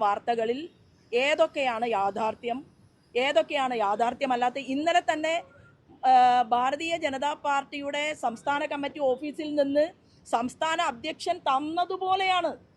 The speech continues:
ഒരു വാർത്ത, ബ്രേക്കിംഗ് ന്യൂസായിട്ട് എല്ലാ മാധ്യമങ്ങളും പ്രസിദ്ധീകരിച്ച് കണ്ടത്. അതിനുശേഷം അദ്ദേഹം പത്രസമ്മേളനം നടത്തിയപ്പോൾ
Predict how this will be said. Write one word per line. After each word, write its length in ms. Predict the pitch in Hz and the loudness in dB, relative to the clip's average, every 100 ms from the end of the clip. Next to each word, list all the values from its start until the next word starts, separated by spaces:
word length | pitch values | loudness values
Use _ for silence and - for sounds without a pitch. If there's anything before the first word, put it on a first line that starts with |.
| _ 262 | _ -4
ഒരു 100 | 311 | 2
വാർത്ത, 240 | 294 269 - 220 - _ _ _ _ - | 2 2 -2 -6 -8 _ _ _ _ -4
ബ്രേക്കിംഗ് 480 | 247 302 311 359 349 | 0 0 0 -4 -2
ന്യൂസായിട്ട് 640 | 311 311 330 285 277 285 302 - - 247 | -4 -4 -2 -2 0 0 0 -2 -6 -6
എല്ലാ 180 | 294 302 294 | -2 -2 0
മാധ്യമങ്ങളും 540 | 269 294 294 285 285 | 0 0 0 0 -2
പ്രസിദ്ധീകരിച്ച് 580 | 277 - 254 254 247 247 226 | -4 -6 -8 -2 -2 -2 -6
കണ്ടത്. 240 | 190 - - _ _ - _ - 240 | -6 -14 -18 _ _ -20 _ -12 -2
അതിനുശേഷം 560 | 285 403 466 320 302 370 | -2 -2 0 2 2 0
അദ്ദേഹം 260 | 330 339 349 | 0 0 -2
പത്രസമ്മേളനം 580 | 311 311 311 320 330 339 | -2 -2 -2 0 2 2
നടത്തിയപ്പോൾ 520 | 311 254 311 247 202 | -2 -2 -4 0 -2